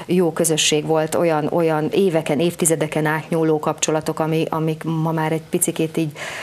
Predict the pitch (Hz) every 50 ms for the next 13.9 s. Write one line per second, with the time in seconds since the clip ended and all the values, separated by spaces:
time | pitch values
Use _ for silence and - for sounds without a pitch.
0 | - - - - 185 180 - - - 147 147 147 147 - 151 156 - - 165 156
1 | - - 165 156 156 160 156 - 156 151 - 156 151 151 151 151 - 156 156 -
2 | - 156 151 143 151 151 151 - 160 151 143 147 147 147 143 143 143 139 139 139
3 | 139 151 139 156 143 143 127 127 143 143 - 151 139 - - 139 - - 135 135
4 | 135 139 143 139 143 143 143 143 147 147 - - - - 143 139 139 143 143 139
5 | 143 143 - 139 135 139 143 143 - - 151 151 147 147 143 143 143 147 147 147
6 | 151 147 139 139 139 - 139 139 143 - 143 147 120 123 135 - - - 135 139
7 | 147 156 151 151 151 156 160 147 151 151 151 - - - 143 143 - - - -
8 | - - - - 151 143 139 143 139 - 160 160 156 151 - - 147 143 - -
9 | - - - 135 139 143 143 135 143 143 151 - - - - 175 165 147 143 139
10 | 135 156 165 175 202 214 - 233 226 - - - - - - - - 208 220 220
11 | 220 220 214 214 202 190 175 - 202 190 185 185 180 175 165 175 165 - - 185
12 | 180 180 170 - 170 - 170 165 160 156 175 165 156 - 175 165 160 - - 151
13 | 156 - 151 151 160 196 190 185 180 170 160 160 156 151 156 156 160 160